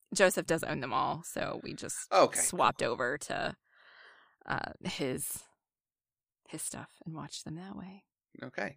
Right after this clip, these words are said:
Speaker 2: cool.
Speaker 1: I
Speaker 2: Um,
Speaker 1: assume
Speaker 2: I
Speaker 1: you can rent them on Amazon or something.
Speaker 2: Oh, you can rent them. They are available on Sky Cinema over here. Um, they're pretty much always on there. I do own them, but admittedly, I don't have an H D D V D player,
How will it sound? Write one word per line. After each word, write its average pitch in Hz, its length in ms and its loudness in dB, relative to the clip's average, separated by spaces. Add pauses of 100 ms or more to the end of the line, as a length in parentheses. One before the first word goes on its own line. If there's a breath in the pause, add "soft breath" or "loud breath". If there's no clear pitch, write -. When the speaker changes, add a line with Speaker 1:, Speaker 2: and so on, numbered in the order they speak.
Speaker 2:
cool. - 220 -6 (360)
Speaker 1:
I 165 200 6
Speaker 2:
Um, 107 180 0
Speaker 1:
assume 202 360 6
Speaker 2:
I - 20 -2
Speaker 1:
you 196 100 0
can 196 160 2
rent 170 200 2
them 170 140 2
on 165 140 4
Amazon 165 440 2
or 165 80 2
something. 170 540 -4 (800 loud breath)
Speaker 2:
Oh, 160 80 8
you 143 160 6
can 156 140 2
rent 156 160 10
them. 139 140 6
They 139 120 12
are 147 160 10
available 139 340 8
on 135 80 4
Sky 131 200 2
Cinema 135 380 2 (220)
over 120 160 -2
here. 127 200 0 (280)
Um, 104 340 -6
they're 101 100 -2
pretty 98 260 -2
much 98 160 -2
always 107 240 2
on 110 140 0
there. 127 160 -2 (400 loud breath)
I 135 100 6
do 147 260 6
own 135 300 8
them, 190 200 2 (1500 soft breath)
but 139 100 10
admittedly, 175 360 8
I 151 40 8
don't 156 240 6
have 139 340 4
an 113 80 8
H 110 200 2
D 113 100 4
D 107 160 2
V 101 80 2
D 104 140 0
player, - 320 -10